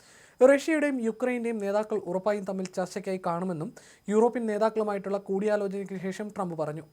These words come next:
ആദ്യം പുടിനും സെലൻസ്കിയും തമ്മിൽ കൂടിക്കാഴ്ച നടത്തുകയും അതിനുശേഷം ട്രംപ് കൂടി ഉൾപ്പെട്ട ത്രികക്ഷി ചർച്ചയുമാണ് യു എസ് പ്രസിഡന്റ് നിർദ്ദേശിച്ചിരിക്കുന്നത്. ഇരു നേതാക്കളും തമ്മിൽ ജനീവയിൽ വെച്ച് കണ്ടുമുട്ടാമെന്ന നിർദ്ദേശം ഫ്രഞ്ച് പ്രസിഡന്റ്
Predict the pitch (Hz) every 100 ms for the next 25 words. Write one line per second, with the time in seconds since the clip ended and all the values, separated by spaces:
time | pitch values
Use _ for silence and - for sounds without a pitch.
0 | 165 165 185 180 196 208 202 202 202 214
1 | 220 208 196 190 185 185 190 196 185 190
2 | 170 185 160 185 226 - - - 220 262
3 | 285 285 247 226 233 214 226 240 233 208
4 | 202 208 196 202 196 220 220 220 208 196
5 | 202 185 180 180 190 190 185 180 180 185
6 | 180 165 185 180 139 147 151 202 - -
7 | - - - 262 294 320 285 277 269 269
8 | 247 240 202 208 233 254 247 226 226 214
9 | 208 208 226 214 208 208 202 185 170 190
10 | 160 - - _ - 226 240 233 226 214
11 | 208